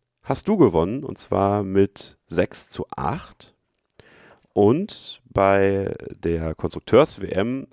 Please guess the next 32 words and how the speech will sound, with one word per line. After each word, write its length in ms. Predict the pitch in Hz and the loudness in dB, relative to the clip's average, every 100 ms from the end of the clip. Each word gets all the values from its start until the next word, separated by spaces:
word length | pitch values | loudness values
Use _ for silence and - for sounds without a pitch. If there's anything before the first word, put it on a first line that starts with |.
| _ _ - | _ _ -6
haben 280 | 113 123 | -2 2
wir 100 | 131 | 0
quasi 380 | - 110 107 104 | 0 2 2 2
gesagt, 360 | 104 95 98 - | -2 2 0 0
okay, 240 | - 87 - | -8 -8 -2
ein 240 | 95 277 | -2 -2
Punkt 240 | - 127 123 | -2 -4 -4
gibt 240 | 120 - | -8 -10
es, 180 | 110 - | -8 -2
wenn 140 | 98 | 0
man 260 | 98 90 90 - - _ - | 2 0 0 -10 -20 _ 0
richtig 300 | 117 147 - | 0 0 -2
getippt 400 | 135 - - 160 | -2 -2 -2 0
hat. 240 | 208 - _ | 0 -2 _
Und 640 | - 104 104 107 - _ 101 | 2 4 4 0 -8 _ -6
die 140 | 98 | 0
Differenz 640 | 110 - 98 110 165 - - | 0 2 2 2 0 -6 0
der 300 | 113 110 104 | 2 4 2
getippten 560 | 104 - 123 _ 117 | -4 -4 -6 _ -8
Position 760 | 110 101 95 - 107 123 131 - - - _ | -2 -2 -4 0 4 4 4 -4 -20 -20 _
mit 500 | 92 107 151 - - _ - | 0 2 2 -2 -20 _ 2
der 360 | 104 104 101 - | 4 6 2 -4
Position 540 | - 98 - 104 104 | -4 -2 0 2 2
in 120 | 92 | 0
der 80 | 95 | -2
Konstrukteurs-W 760 | - 92 - - 101 - 92 | -2 -6 -6 0 0 0 0
M 300 | 78 92 92 - | 2 0 -2 -6
gibt 200 | 95 - | -8 -6
quasi 560 | - 87 87 95 90 - | 0 2 2 0 -8 -4
diese 180 | 98 95 | -2 0
Differenzabzug. 920 | 87 - - 82 - - - 135 156 - - - - _ | -2 -2 -4 -2 -2 -4 0 0 0 -8 -20 -20 -20 _
Da 400 | 87 95 147 269 | 2 2 0 -4